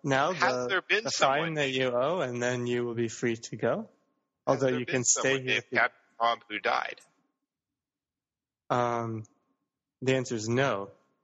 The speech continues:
Speaker 1: Captain Bob is fine. We've had word from him this morning that everything is good. Uh, so, uh, your friend is clearly lying. And we'd like to sort that out.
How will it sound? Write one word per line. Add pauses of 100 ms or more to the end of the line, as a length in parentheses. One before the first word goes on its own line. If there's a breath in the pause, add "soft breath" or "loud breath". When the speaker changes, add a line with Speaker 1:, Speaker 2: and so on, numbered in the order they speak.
(180)
Speaker 1:
Captain
Bob
is
fine.
We've
had
word
from
him (760)
this
morning (500)
that (120)
everything
is
good. (1200)
Uh, (580)
so,
uh, (340)
your
friend
is
clearly
lying. (1300)
And
we'd
like
to
sort
that
out.